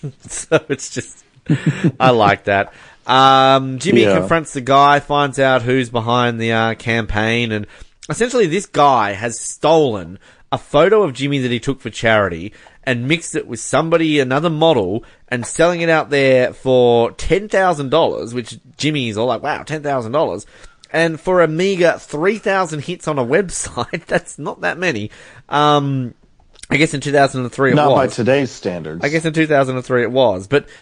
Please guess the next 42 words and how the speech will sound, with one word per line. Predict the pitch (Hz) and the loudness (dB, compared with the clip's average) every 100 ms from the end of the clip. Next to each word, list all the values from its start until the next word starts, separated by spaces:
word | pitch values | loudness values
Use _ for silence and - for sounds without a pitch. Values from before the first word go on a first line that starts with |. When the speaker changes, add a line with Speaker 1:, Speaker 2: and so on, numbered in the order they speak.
| - | -10
Speaker 1:
Jimmy | 131 208 233 | -2 2 4
all | 190 | 4
of | 151 | 2
a | |
sudden | 139 175 143 | 0 0 0
doesn't | 147 139 | -2 -2
give | 131 | -4
a | |
shit | - 226 | 0 0
about | 131 104 | 2 0
this | 104 | -2
anymore. | 104 98 104 143 | -2 0 4 4
All | 160 160 | 6 2
of | 139 | 2
a | |
sudden | 160 143 | 0 2
he's | 131 | 2
all | 131 | 4
like, | 123 | 4
"Wow, | 208 240 | 4 2
ten | - 214 | 0 -2
thousand | 202 156 123 | 0 0 0
dollars." | 180 123 113 | 0 2 0
Now, | 180 180 - - _ _ | -2 -4 -8 -20 _ _
funny | _ - 311 285 | _ 0 2 2
scene, | - 113 143 190 | 0 0 0 0
fair | 240 247 | 2 2
enough. | 139 127 180 | 2 2 0
Jimmy's | - 196 175 135 - | -4 -4 -2 -4 -8
caring | - 156 139 | 0 0 2
about | 120 | 0
the | 120 | 0
money | 117 104 | 0 0
here, | 98 | -4
but | 123 160 | -4 -4
the | 180 | 0
questions | 269 330 285 | 0 0 2
I | 180 | 2
have | |
to | 135 | 2
ask | 110 101 - | 0 0 -2
is: | 104 | -8